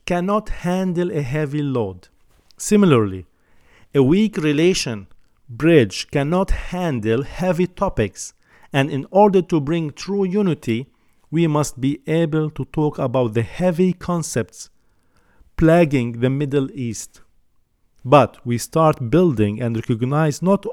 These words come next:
all relational bridges are ready for the weight of some issues. We appreciate any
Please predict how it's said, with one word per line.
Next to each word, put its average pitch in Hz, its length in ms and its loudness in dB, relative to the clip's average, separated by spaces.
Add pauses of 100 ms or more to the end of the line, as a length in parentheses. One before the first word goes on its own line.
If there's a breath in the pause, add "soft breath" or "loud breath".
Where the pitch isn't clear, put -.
all 190 300 4
relational 151 720 -2
bridges 120 500 -2
are 117 180 -2
ready 117 480 2 (440 soft breath)
for 127 200 2
the 120 120 4
weight 143 560 0
of 120 220 -8
some 117 340 -10
issues. 113 580 -14 (640)
We 131 160 -2
appreciate 151 800 -2 (100)
any 147 400 -4